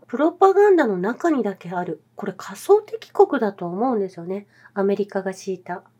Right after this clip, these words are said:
まあ、中国と戦うことは中国も望んでいないわけなんです。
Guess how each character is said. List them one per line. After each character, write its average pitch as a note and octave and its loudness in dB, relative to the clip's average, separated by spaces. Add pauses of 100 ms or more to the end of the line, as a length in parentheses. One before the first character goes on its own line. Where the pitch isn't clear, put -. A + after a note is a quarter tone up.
ま G#3+ -8
あ、 - -12
中 - 6
国 A#4+ 4
と G#3 -6
戦 A#3 -6
う D#4+ -4
こ B3+ -8
と E3+ -14
は D#3+ -16 (200)
中 G4+ 4
国 F4+ 4
も D#3+ -6
望 F3 -6
ん C#4 -8
で D4+ -4
い D4+ -6
な C#4 -8
い C4 -8
わ C4 -6
け B3 -10
な F3+ -10
ん D#3+ -14
で D#3+ -18
す。 - -16